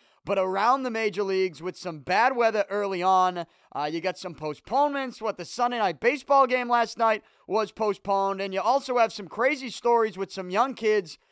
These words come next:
like the rookie from Colorado, Trevor Story, who continues to hit home runs. I didn't even know who this kid was coming into the season.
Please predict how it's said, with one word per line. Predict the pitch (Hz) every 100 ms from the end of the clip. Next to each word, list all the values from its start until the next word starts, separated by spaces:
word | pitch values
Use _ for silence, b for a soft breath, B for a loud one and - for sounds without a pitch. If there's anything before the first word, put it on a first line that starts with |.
| _ _
like | 185 196
the | 202
rookie | 185 254 311 240
from | 214 185
Colorado, | 190 247 226 185 196 208 147 131 _
Trevor | - 233 320 269
Story, | - - 220 240 151 90 _ _ _ _ _
who | 285
continues | 302 277 233 - 427 453 262 175
to | 226
hit | 240 269
home | 240 233 214
runs. | 277 202 - -
I | 330
didn't | 415 370
even | 269
know | 262
who | 254
this | 247 214
kid | 262
was | 226 349 330
coming | 269 254
into | 226
the | 214
season. | - 330 370 214 190